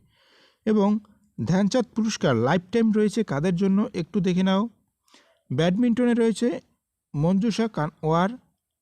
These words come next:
হকিতে রয়েছে বিনোদ কুমার শর্মা এবং কাবাডিতে রয়েছে কবিতা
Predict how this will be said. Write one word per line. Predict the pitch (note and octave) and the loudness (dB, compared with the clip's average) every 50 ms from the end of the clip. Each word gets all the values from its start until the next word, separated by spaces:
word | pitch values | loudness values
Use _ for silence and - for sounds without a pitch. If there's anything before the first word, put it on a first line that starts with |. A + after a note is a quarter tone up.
| _ _ - | _ _ -4
হকিতে | A2+ D3 D#3 - A#3+ A3 - B3 A3+ | -4 -2 -2 0 -2 0 0 0 2
রয়েছে | G#3 G3+ G#3 G#3 - - G3+ G#3+ C4 - _ _ _ _ _ _ _ _ _ _ _ _ _ _ _ - - _ _ _ - | 2 2 0 0 0 0 -2 -2 -2 -4 _ _ _ _ _ _ _ _ _ _ _ _ _ _ _ -20 -20 _ _ _ -16
বিনোদ | - C3 B2+ C#3+ F#3 G3 A3 A#3 A#3+ A#3 - - _ | -14 -10 -4 -2 0 2 2 2 0 -2 -6 -16 _
কুমার | - E3 D#3 D#3 D3+ | -4 -2 0 0 -2
শর্মা | D3 - - - A2 A#2 B2 C#3+ D#3 F3 G3 A3 - _ _ _ _ _ _ _ _ _ _ _ _ _ _ _ _ _ _ _ _ - | -4 -6 -8 -6 -4 -4 -2 0 0 0 0 -2 -8 _ _ _ _ _ _ _ _ _ _ _ _ _ _ _ _ _ _ _ _ -2
এবং | G3 G3+ G#3 F3 D3+ D3+ A3+ C4 - _ _ _ _ _ _ _ - | 0 2 2 2 2 0 -2 -6 -10 _ _ _ _ _ _ _ -4
কাবাডিতে | D#3 D#3+ F3+ G#3+ A3 A3+ G3 - A#3 | -2 0 2 2 2 2 2 0 0
রয়েছে | A3 A3 G#3+ F3+ - F#3+ F3 F3 A3 D4 - _ _ _ _ _ _ - | 2 2 0 0 0 0 2 2 0 -2 -6 _ _ _ _ _ _ -4
কবিতা | - E3+ E3+ G3+ G#3+ F3+ - F#3 | -2 0 2 2 0 0 0 0